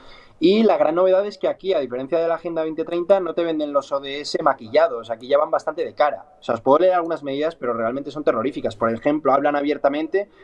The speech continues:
de fortalecer la gobernanza global, es decir, de limitar la soberanía, eh, de las naciones. También mencionan que van a llevar a cabo un pacto digital para que sea obligatorio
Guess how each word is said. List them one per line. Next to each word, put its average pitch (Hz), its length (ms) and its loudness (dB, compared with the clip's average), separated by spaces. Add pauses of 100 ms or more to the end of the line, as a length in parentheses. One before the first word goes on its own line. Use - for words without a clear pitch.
(100)
de 123 140 2
fortalecer 127 580 0
la 151 80 4
gobernanza 139 800 0
global, 147 640 0
es 127 80 -10
decir, 143 260 -6
de 139 100 2
limitar 123 400 0
la 143 120 0
soberanía, 131 640 -4 (340)
eh, 127 420 0
de 131 120 0
las 135 160 0
naciones. 185 480 0
También 135 480 0 (300)
mencionan 143 500 2
que 131 100 0
van 139 140 2
a 151 40 0
llevar 151 180 2
a 147 40 -2
cabo 156 140 -2
un 147 140 -8
pacto 151 320 -2
digital 143 400 -2
para 127 160 -2
que 127 100 -8
sea 151 160 2
obligatorio 143 720 -2